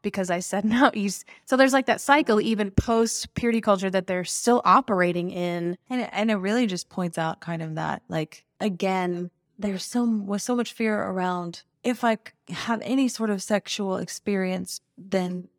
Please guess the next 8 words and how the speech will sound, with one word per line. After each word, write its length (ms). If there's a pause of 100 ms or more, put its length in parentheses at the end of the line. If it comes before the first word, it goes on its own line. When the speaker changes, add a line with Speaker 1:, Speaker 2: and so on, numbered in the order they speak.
(180)
Speaker 2:
it's 180
bad 380
and 80
has 200
major 460
consequences. 840
Speaker 1:
Mm-hmm. 380
Speaker 2:
Also, 480